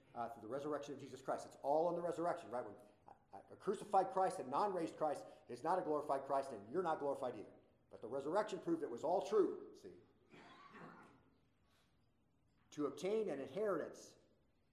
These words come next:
which is imperishable and undefiled and will not fade away."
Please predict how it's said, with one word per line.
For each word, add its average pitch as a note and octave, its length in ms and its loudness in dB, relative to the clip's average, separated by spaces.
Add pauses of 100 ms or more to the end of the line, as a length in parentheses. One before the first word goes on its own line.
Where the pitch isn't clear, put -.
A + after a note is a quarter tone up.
which C#3+ 260 -2
is C#3+ 120 -4 (420)
imperishable F3+ 840 -2 (500)
and A2+ 120 -6
undefiled D3+ 680 2
and B2 100 -4
will A2+ 140 -6
not D#3+ 260 -2 (280)
fade D3+ 220 0
away." C3+ 420 0